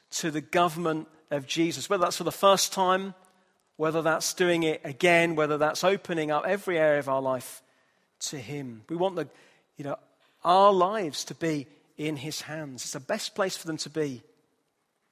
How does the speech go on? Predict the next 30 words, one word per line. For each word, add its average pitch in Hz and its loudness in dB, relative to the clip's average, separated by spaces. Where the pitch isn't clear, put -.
We 180 -6
want 180 -2
to 175 0
know 208 4
that - 2
fullness 233 0
of 147 -4
the 156 2
peace - -4
he 185 -4
came 175 0
to - -12
bring 233 -4
us, - -4
a - -14
peace - -6
in 185 -4
every 220 -4
part 190 0
of 151 0
our 156 6
lives. 151 0
And 165 -10
it's - -8
a 220 -4
great - -2
time 196 -2
to 156 -8
share 170 -2
that 151 -2